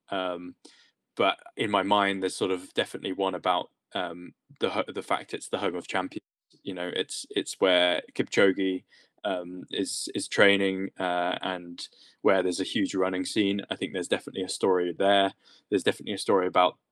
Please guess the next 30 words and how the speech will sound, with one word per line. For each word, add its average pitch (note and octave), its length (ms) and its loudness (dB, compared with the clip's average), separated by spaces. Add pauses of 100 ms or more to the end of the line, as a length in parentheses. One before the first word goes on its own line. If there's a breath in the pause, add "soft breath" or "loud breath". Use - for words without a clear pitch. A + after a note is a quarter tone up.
(220)
the G#2 80 -2
Team G2 240 -2
Amani G2 420 2
housing, G2 640 -2 (220)
uh, E2+ 280 -6 (100)
and, F2 440 -8 (140)
uh, F2 220 2
the F2 100 -4
pump - 260 0
track - 240 2
that G2 120 -6
they're F#2+ 120 0
building F#2 380 4
there, F#2+ 420 2
and, F2 300 -14 (520 loud breath)
um, E2+ 580 -6
Salim, F#2 800 2
John, F2+ 580 4
Joffrey, F2+ 640 0 (500 soft breath)
uh, E2 400 -6 (180)
all G2 200 2
living F#2 320 4
there, F#2 360 2 (140)
um, E2 300 -4
and E2+ 140 -10
Charles. F#2 440 2 (1000)
So, C3 100 8
y-, B2+ 300 4
yeah, C3 160 8
there's, A#2 240 -4